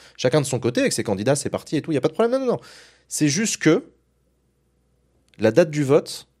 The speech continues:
est à peu près la même dans tous les pays. Voire même la même dans tous les pays. C'est pas dangereux ? Pourquoi ce serait dangereux ? Au contraire.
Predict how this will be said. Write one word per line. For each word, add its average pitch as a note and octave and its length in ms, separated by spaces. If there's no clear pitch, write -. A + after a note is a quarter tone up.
est G#2 80
à A2+ 80
peu C#3+ 100
près D3 160
la C3 80
même C#3+ 160
dans C3+ 100
tous B2+ 120
les B2 80
pays. F#2+ 260
Voire A#2+ 140
même D#3 180
la C3+ 80
même C#3+ 160
dans C3+ 100
tous - 80
les B2+ 80
pays. G2+ 240
C'est - 140
pas C3 120
dangereux ? C#3 280
Pourquoi C3+ 220
ce B2 100
serait G#2 140
dangereux ? G#2+ 400
Au G2 80
contraire. B2 440